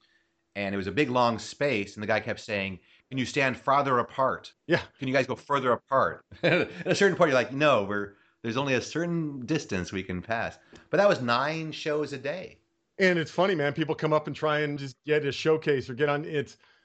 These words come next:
Speaker 2: ah, that training ground is so invaluable. The Renaissance Fairs. Penn Jillette was on the, uh, Penn and Teller were on the fairs the same years as us, who have gone on to be slightly bigger than we are now.
Speaker 1: Slightly,
Speaker 2: But
Speaker 1: yeah.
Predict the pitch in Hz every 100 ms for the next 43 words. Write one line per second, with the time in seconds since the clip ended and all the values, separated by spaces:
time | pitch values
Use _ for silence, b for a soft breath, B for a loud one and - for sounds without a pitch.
0 | b 151 160 147 127 120 - 147 143 123
1 | 135 127 123 - - 180 160 143 123 123
2 | 120 127 113 120 127 127 123 139 139 135
3 | 131 - 131 123 - b _ 202 220 175
4 | 165 226 202 147 127 139 135 127 - 185
5 | 156 127 120 175 165 180 214 151 139 135
6 | - 151 156 151 135 165 170 175 202 139
7 | 120 123 131 - 123 131 117 139 135 135
8 | 123 131 110 127 - 147 165 170 131 123
9 | 120 117 143 147 120 113 117 b b b
10 | - - 123 101 - - -